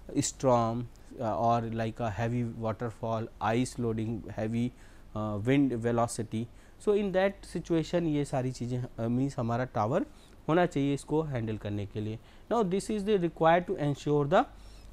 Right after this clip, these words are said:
connectivity of operation of lines with the proper mechanical factor of safety। और इसका पर्पस है कि हम पावर की जो कंटिन्यूटी है, यानी रिलायबिलिटी है, continuity of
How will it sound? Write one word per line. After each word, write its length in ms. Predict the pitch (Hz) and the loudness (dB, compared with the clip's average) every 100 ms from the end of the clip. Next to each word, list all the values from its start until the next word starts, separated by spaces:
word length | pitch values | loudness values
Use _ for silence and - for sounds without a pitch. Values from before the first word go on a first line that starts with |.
| - 147 | -2 2
connectivity 800 | 147 151 - 160 156 156 202 | 2 0 0 2 2 0 -2
of 200 | - 151 - | 2 2 2
operation 600 | 135 131 131 131 - 175 | -2 0 0 -2 0 -2
of 160 | 143 139 - | -2 -4 -2
lines 320 | 120 147 175 135 | 0 0 0 -2
with 220 | 120 117 | -4 0
the 140 | 165 180 131 | -2 -2 0
proper 360 | 120 113 170 | 0 0 0
mechanical 640 | 160 123 - 120 113 156 | 0 -2 -4 -4 -4 -6
factor 400 | 160 107 - 123 | -4 -6 -4 -4
of 120 | 117 131 - | -4 -6 -2
safety। 300 | 131 - 107 92 - - - | -2 -2 -6 -8 -12 -20 0
और 160 | 143 151 | 4 4
इसका 240 | 160 190 | 4 0
पर्पस 540 | 180 139 131 202 226 175 | 0 0 2 2 2 2
है 200 | 160 254 - - - - | 0 -2 -8 -20 -20 -2
कि 80 | 202 | -2
हम 280 | 165 190 208 - | 0 -2 0 6
पावर 380 | 127 131 180 190 | 6 8 6 2
की 200 | - 180 | -4 -4
जो 140 | 180 | -4
कंटिन्यूटी 800 | - 131 131 139 147 156 220 202 | -2 -2 0 0 2 2 2 2
है, 200 | 113 95 | 2 -2
यानी 340 | - 110 120 | -4 -2 0
रिलायबिलिटी 720 | 113 117 139 165 175 170 156 113 | 0 4 4 6 4 2 0 0
है, 160 | 104 | 0
continuity 640 | 107 117 139 139 147 160 | 0 0 0 0 0 0
of 120 | 170 | 0